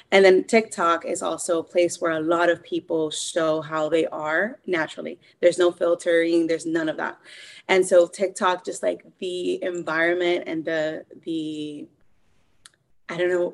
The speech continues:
uh, yeah, I guess the environment on that platform is to show your raw life, and people connect with that more than they would anything that's, um,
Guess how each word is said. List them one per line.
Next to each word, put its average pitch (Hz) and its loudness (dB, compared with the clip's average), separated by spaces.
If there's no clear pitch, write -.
uh, 190 -4
yeah, 175 0
I 160 -2
guess 185 -4
the 196 2
environment 180 0
on 165 -2
that 160 -6
platform 190 -4
is 185 2
to 170 -8
show 165 -2
your 165 -2
raw 160 0
life, 160 2
and 160 -6
people 180 -4
connect 170 -2
with 180 4
that 165 0
more 160 2
than 156 -4
they 160 0
would 151 0
anything 156 -6
that's, - -10
um, 156 -8